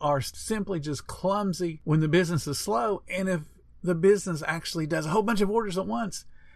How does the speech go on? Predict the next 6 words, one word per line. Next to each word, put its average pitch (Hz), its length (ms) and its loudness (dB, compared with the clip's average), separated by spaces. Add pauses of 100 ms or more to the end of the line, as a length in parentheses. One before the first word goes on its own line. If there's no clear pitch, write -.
(120)
that 175 200 4
communication 175 760 0
method 147 380 0
is 139 240 -4
just 135 320 -2 (140)
disastrous. 135 1040 -2